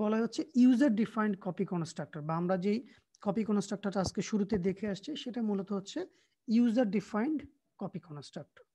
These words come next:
ঠিক আছে? So for example, এইখানে যে এক্সাম্পলটার কথা বলছি আমরা, so এটার ক্ষেত্রে হচ্ছে আমরা ব্যবহার করতে চাচ্ছি হচ্ছে যে ইউজার ডিফাইন্ড কপি কনস্ট্রাক্টর।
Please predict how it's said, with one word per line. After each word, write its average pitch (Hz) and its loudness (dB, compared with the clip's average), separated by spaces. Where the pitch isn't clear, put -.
ঠিক 185 -20
আছে? - -16
So - -18
for 190 -4
example, 180 -6
এইখানে 220 4
যে 196 6
এক্সাম্পলটার 180 2
কথা 185 -6
বলছি 170 -4
আমরা, 190 -2
so - -12
এটার 214 2
ক্ষেত্রে 214 0
হচ্ছে 196 -4
আমরা 196 2
ব্যবহার 175 0
করতে 190 -6
চাচ্ছি 170 -6
হচ্ছে - 10
যে 147 6
ইউজার 214 12
ডিফাইন্ড 240 10
কপি 196 10
কনস্ট্রাক্টর। 165 2